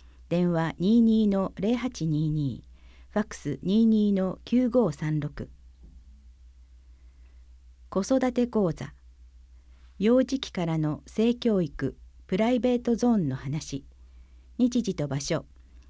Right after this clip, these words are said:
一月二十日金曜午前十時から十一時、子育て支援センター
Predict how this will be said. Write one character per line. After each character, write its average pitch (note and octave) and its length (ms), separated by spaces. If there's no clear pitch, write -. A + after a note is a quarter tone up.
一 A#3+ 280
月 A#3+ 260
二 F3+ 140
十 - 140
日 F3+ 180
金 A#3 280
曜 E3+ 440
午 A#3+ 180
前 E3 220
十 A3+ 240
時 D#3+ 140
か C#3+ 120
ら C3+ 160
十 D#3 200
一 F3+ 280
時、 - 220
子 F#3+ 140
育 B3 240
て B3 120
支 A#3 160
援 A3+ 160
セ A3 200
ン F#3 100
タ - 140
ー C3+ 120